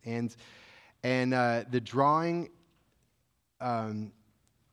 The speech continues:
people to himself is by the Word and the Spirit.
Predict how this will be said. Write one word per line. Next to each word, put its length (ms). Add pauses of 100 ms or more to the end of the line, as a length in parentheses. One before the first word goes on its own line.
(320)
people 360
to 180
himself 480
is 100
by 160
the 140
Word 420
and 160
the 40
Spirit. 500